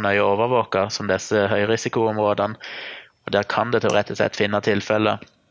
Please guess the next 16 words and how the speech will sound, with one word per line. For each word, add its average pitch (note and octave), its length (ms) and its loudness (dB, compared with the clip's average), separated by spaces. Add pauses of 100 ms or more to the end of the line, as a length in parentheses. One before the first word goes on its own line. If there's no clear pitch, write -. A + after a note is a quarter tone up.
(600)
finnes G#2+ 240 -2
tilfeller, G#2+ 480 2
og G2+ 80 0
Verdens G#2+ 320 0
helseorganisasjon, G#2+ 840 0
de, G#2+ 240 4 (720)
eh, - 260 -2
har G#2 160 2
en G2 220 -2
regel G2 260 2
om F2 80 -4
at F#2 80 -6
de G2+ 80 0
venter G2 400 0
i F#2+ 160 0
tre G2 300 0